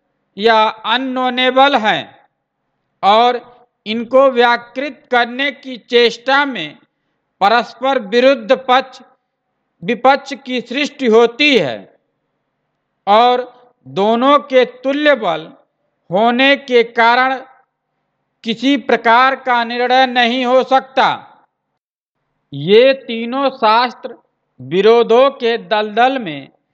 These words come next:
बुरी तरह फंसे हैं। सृष्टि विज्ञान के विरोध को कांट ने एंटीनोमिज, आत्मनिष्ठ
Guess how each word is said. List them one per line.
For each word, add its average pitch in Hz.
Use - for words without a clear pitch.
बुरी 214
तरह 262
फंसे 214
हैं। 147
सृष्टि 269
विज्ञान 226
के 254
विरोध 226
को 170
कांट 262
ने 233
एंटीनोमिज, 247
आत्मनिष्ठ 240